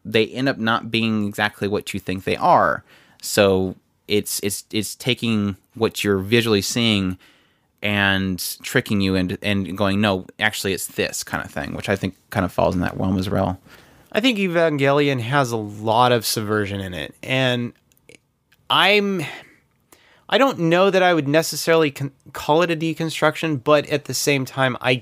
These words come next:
Speaker 2: do, I do think that there is a con-, a conceit in that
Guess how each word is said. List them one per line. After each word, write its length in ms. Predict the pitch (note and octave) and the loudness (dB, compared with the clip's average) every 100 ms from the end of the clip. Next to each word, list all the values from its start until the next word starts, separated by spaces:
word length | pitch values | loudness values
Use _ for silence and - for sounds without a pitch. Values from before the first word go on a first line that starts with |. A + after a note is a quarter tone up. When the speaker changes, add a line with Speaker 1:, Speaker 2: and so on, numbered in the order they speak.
| - | -4
Speaker 2:
do, 460 | C3 C#3 C#3 C3 - - - _ _ - | -2 0 2 0 -4 -20 -20 _ _ -2
I 120 | D3+ | 2
do 180 | D#3+ E3 | 2 0
think 340 | - D#3+ - | 0 -2 0
that 240 | C#3 C3 | -2 0
there 180 | C3+ C3 | 0 2
is 140 | B2 A2+ | 2 -2
a 60 | |
con-, 300 | - B2+ A#2 - - - - - | -8 -6 -4 -4 -6 -8 -16 -2
a 180 | B2+ A#2+ | 0 0
conceit 720 | - C3+ A2+ - C#3+ A#2 - B2+ | -4 -4 -2 0 0 -2 -4 -2
in 420 | B2 B2 A#2+ A2 _ - _ _ _ _ - | 0 2 0 -4 _ -20 _ _ _ _ -16
that 500 | B2 A#2 C#3+ C3+ | -12 0 4 4